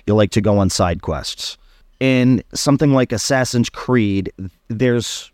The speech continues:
really any combination you can go. It's three hundred sixty degree world. If it were an A I, it, its goal would to be to choose the quickest way from point A to point B.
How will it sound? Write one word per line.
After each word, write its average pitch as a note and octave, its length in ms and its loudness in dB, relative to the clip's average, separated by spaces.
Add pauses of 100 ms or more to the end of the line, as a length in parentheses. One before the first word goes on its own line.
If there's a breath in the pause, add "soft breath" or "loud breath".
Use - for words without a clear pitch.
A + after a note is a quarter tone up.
(200)
really B2+ 400 2
any B2+ 200 2
combination A2 640 2
you G2 80 0
can G2+ 120 0
go. F2+ 280 2
It's - 160 -8
three G#2+ 160 0
hundred F#2+ 320 0
sixty - 300 -4
degree F2+ 300 -2
world. E2+ 560 0 (440 soft breath)
If B2 160 -2
it C3 80 -2
were A#2 180 2
an G#2+ 140 0
A B2 220 2
I, A#2 380 2
it, A2 220 -2 (480)
its B2 220 -2
goal B2 320 4
would A#2 160 0
to - 160 -2
be G#2+ 360 -2 (260)
to A2 100 -2
choose A2 400 -4
the F#2 260 -4 (140)
quickest - 420 -2
way C3 420 2 (180)
from G2 200 -6
point A2+ 240 2
A A2 80 2
to G#2 80 -2
point G#2 320 -2
B. A2+ 300 0